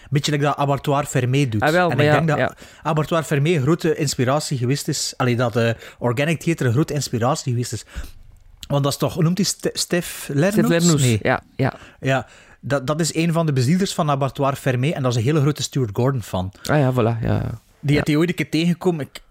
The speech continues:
Speaker 1: allee, op een set was hij dat al zo aan het vertellen. Die was al verbaasd dat ik wist wie dat Stuart Gordon was. En, eh, die vertelde dat hij die zo in, in L A tegenkwam en dat hij er zo aangesproken had.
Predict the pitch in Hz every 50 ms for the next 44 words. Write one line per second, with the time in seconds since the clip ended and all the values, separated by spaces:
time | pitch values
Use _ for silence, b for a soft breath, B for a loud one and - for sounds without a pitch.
0 | _ _ _ _ - 107 95 92 - 113 - 127 120 - - 143 143 - 160 139
1 | - 139 139 131 120 117 98 120 120 113 117 - - - - 117 127 151 139 127
2 | 110 120 117 120 117 95 104 82 80 107 117 - - 135 - - - 123 117 -
3 | - 127 117 110 - - - 127 120 98 - 120 117 117 104 101 98 107 135 147
4 | - - B B B B B B B B B - 120 117 117 113 113 110 110 110
5 | 123 110 101 - - 120 127 135 143 135 - - 123 113 127 113 110 123 110 104
6 | 110 104 104 107 - - 117 120 113 98 98 110 135 139 - 139 131 160 165 -
7 | - 165 160 151 127 - 120 101 110 107 101 101 95 113 147 156 - - - 143
8 | 151 160 151 147 165 170 - -